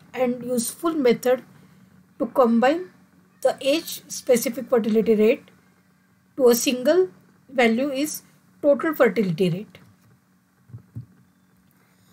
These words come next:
So total fertility rate is nothing but it gives the average number of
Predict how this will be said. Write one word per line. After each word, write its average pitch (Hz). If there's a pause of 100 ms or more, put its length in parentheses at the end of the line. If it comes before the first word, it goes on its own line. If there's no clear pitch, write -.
(300)
So 269
total 240
fertility 247
rate 240 (280)
is 214
nothing 220
but 269 (760)
it 240
gives 320 (240)
the 247
average 233
number 247
of 247